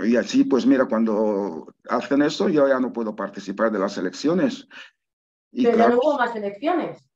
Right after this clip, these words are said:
Speaker 1: Sí, se hicieron las elecciones en el año dos mil. En el año dos mil se hicieron las elecciones y, y, y para revalidar el cargo ya no podía, ya no podíamos los de la oposición porque se nos había sacado la línea. Entonces, pues mira, ¿qué vamos a hacer?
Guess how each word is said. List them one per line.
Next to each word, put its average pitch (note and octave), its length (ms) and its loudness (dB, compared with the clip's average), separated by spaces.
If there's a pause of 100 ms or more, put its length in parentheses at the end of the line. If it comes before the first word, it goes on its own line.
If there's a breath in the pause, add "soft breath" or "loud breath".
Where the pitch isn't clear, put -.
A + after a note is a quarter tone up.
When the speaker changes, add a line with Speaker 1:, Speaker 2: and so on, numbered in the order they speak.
(440)
Speaker 1:
Sí, E3 220 -6
se C#3 160 2
hicieron D#3 380 0
las D#3+ 160 -2
elecciones A#2 420 -2
en G#2 80 -4
el G#2+ 100 0
año A#2 160 0
dos G2+ 220 -6
mil. E3 340 -2 (680 loud breath)
En C3 80 -2
el B2+ 80 2
año C#3 200 4
dos C3+ 200 2
mil F3+ 180 0
se D#3 140 0
hicieron C3 320 -2
las A#2 140 -10
elecciones F3+ 840 -2 (420)
y, A2 120 -6
y, A2+ 800 -4
y F#2+ 40 -8 (160)
para C#3 200 4
revalidar C3+ 520 4
el D#3 80 0
cargo F#3 220 4
ya F#3 140 6
no D#3 120 -2
podía, D3 540 -2
ya C#3+ 140 -2
no C#3+ 120 -2
podíamos D#3 520 -4
los D3+ 160 -4
de C3 80 -4
la B2 100 0
oposición A#2 540 -4
porque A#2 240 -4
se A#2 100 -4
nos A2 180 -4
había B2 300 0
sacado C3 400 -4
la A#2+ 100 -2
línea. D#3 380 -2 (560 loud breath)
Entonces, C#3 380 0
pues C3 180 -4
mira, C#3 180 0
¿qué C#3+ 80 -2
vamos D3 300 0
a C#3 60 2
hacer? C#3+ 320 -4